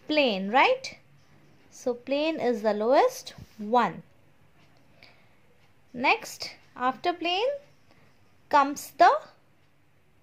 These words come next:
plateau. Number two.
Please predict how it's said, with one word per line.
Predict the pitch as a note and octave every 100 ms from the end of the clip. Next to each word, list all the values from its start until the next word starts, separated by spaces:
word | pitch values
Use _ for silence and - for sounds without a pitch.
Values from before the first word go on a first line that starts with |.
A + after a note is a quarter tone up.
| _ _ _ _ _ _ _ _ _ _ _ _
plateau. | - G#4 G4+ - A#3 - - _ _ _ _ _ _ _ _ _ _ _
Number | A#3+ A#3+ A#3+ C4+ -
two. | G#4+ G4+